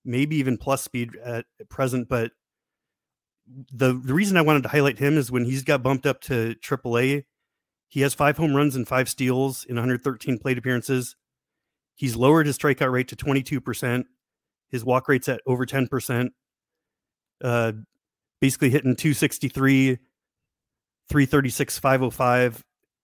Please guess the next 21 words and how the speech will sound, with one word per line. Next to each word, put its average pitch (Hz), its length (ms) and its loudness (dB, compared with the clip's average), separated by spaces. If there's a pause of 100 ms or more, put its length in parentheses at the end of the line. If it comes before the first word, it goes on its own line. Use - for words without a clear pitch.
(240)
one 131 240 2
eighteen 131 340 -2
W 127 240 0
R 120 80 0
C - 140 -10
plus. - 440 -6 (180)
Th-, 151 200 0
I 139 60 -2
mean, 131 280 2 (1080)
there's 143 180 0
still 220 220 4
concerns 147 540 2
here 147 400 0
long-term 131 760 -2
with 123 140 -6
the 117 80 -10
hit 135 120 -8
tool 135 240 -2
being 123 200 -2
able 123 220 -2
to 120 380 -4